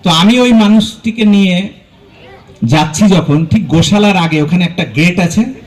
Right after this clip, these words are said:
তারপরে ওই পাহাড় বাড়ির রাস্তাটা শুরু হয়, ওইখানটায় উনি হঠাৎ থমকে দাঁড়ালেন।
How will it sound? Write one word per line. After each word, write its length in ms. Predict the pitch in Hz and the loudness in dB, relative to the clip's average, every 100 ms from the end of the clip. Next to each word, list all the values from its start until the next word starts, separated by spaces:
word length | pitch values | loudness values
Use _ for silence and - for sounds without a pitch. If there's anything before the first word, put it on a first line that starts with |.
| - | -10
তারপরে 360 | - 127 170 170 | -6 -2 0 2
ওই 120 | 165 | 2
পাহাড় 380 | 151 156 143 151 | 2 0 0 -2
বাড়ির 280 | 151 160 143 | -2 -2 -4
রাস্তাটা 400 | 135 - 151 151 | -4 -4 -4 -4
শুরু 300 | - 160 147 | 0 2 2
হয়, 280 | 110 82 82 - - - - - - - - - - | 2 0 -4 -10 -20 -20 -20 -20 -20 -20 -20 -8 -2
ওইখানটায় 500 | 247 254 294 311 302 | 0 0 0 0 0
উনি 180 | 294 | 2
হঠাৎ 240 | 302 285 302 - _ | 0 -2 -8 -12 _
থমকে 380 | - 240 247 226 | -2 -2 -4 -4
দাঁড়ালেন। 400 | 170 123 95 85 | -6 -6 -10 -12